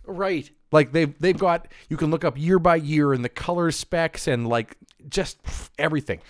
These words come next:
Speaker 1: Wow.
Speaker 2: And so then there's this brochure or this, this picture of all the different wheels you could get with the car.
Speaker 1: Mm-hmm.
Speaker 2: And so I'm kinda looking, and this, the guy who sold me the car said, "Hey, by the way,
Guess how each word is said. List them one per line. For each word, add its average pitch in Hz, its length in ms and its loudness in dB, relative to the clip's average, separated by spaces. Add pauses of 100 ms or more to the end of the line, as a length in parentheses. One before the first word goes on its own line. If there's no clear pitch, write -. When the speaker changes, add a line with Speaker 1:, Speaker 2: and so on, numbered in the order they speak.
(120)
Speaker 1:
Wow. 143 500 -6
Speaker 2:
And 170 160 0
so 185 140 0
then 175 160 2
there's 160 180 0
this 151 180 -4
brochure 139 720 0
or 120 120 -2
this, 120 260 -4
this 113 200 -10
picture 185 400 -2
of 113 140 -8
all 143 280 2
the 151 60 -2
different 131 340 -4
wheels 113 480 0
you 107 80 -2
could 95 140 -6
get 107 180 -6
with 101 160 -8
the 92 80 -12
car. - 320 -6 (120)
Speaker 1:
Mm-hmm. 180 260 -8 (360)
Speaker 2:
And 127 380 -2
so 120 380 4
I'm 135 180 0
kinda 123 240 -2
looking, 98 460 -2
and 117 340 -4 (220)
this, 139 300 -4
the 117 180 -12
guy 175 180 0
who 151 80 0
sold 233 260 -4
me 160 60 -2
the - 60 -6
car - 400 -10 (260)
said, 151 220 -4
"Hey, 196 160 -2
by 202 200 0
the 185 100 2
way, 170 220 2